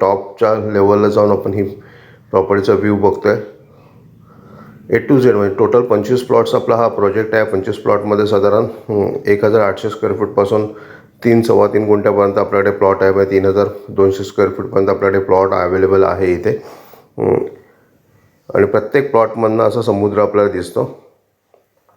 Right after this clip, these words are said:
या सगळ्या प्लॉटला आम्ही चिऱ्याचं कंपाऊंड आपल्याला करून देतोय, पाण्याचं कनेक्शन्स आम्ही करून देणार, इंटरनल डांबरी रोड आपण करून देणार आहे, प्लांटेशन्स करणार आहे, प्रॉपर रिसॉर्टसाठी जे काय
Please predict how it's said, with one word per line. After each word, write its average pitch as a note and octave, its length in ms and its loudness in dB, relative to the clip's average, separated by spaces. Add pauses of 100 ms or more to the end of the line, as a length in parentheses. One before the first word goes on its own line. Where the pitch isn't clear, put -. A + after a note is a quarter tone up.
(960)
या A#2 80 4
सगळ्या A2+ 280 2
प्लॉटला B2 380 0
आम्ही B2 180 0
चिऱ्याचं A2 380 0
कंपाऊंड G#2+ 540 0 (480)
आपल्याला G#2 300 2
करून G#2 300 0
देतोय, G2+ 260 4
पाण्याचं F#2+ 420 0
कनेक्शन्स G2+ 720 -2
आम्ही F#2+ 220 0
करून G2+ 260 0
देणार, F#2+ 280 2 (580)
इंटरनल G2 400 2
डांबरी F#2+ 320 0
रोड G2+ 240 4
आपण G2+ 320 0 (300)
करून G2 240 2
देणार F#2+ 240 2
आहे, F#2 280 2 (440)
प्लांटेशन्स G2+ 600 0
करणार F#2+ 320 0
आहे, F#2 100 0
प्रॉपर G#2+ 540 -2
रिसॉर्टसाठी B2 720 0
जे A#2+ 140 2
काय A#2+ 240 0